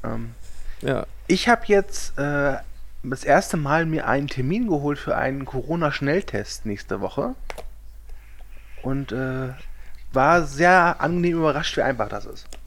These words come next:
Speaker 2: Wie viel sind bei dir? Ich kann übrigens, soll ich dir eine schöne Story zu meinem letzten Corona-Schnelltest erzählen?
Speaker 1: Äh,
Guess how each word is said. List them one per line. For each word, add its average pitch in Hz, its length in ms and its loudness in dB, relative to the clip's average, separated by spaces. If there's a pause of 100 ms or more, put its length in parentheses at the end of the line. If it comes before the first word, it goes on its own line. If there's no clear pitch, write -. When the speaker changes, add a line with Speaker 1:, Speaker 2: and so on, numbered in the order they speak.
(200)
Speaker 2:
Wie 123 120 4
viel 190 220 -2
sind 170 260 -2
bei 143 120 4
dir? 131 180 0 (160)
Ich 117 140 -6
kann 190 260 4
übrigens, 185 400 0
soll 156 140 4
ich - 80 -6
dir 156 180 4
eine 135 220 2
schöne 151 300 -2
Story 135 360 2
zu - 220 -4
meinem 123 340 2
letzten 117 420 -2
Corona-Schnelltest 110 1040 -2
erzählen? 127 580 8
Speaker 1:
Äh, - 40 -10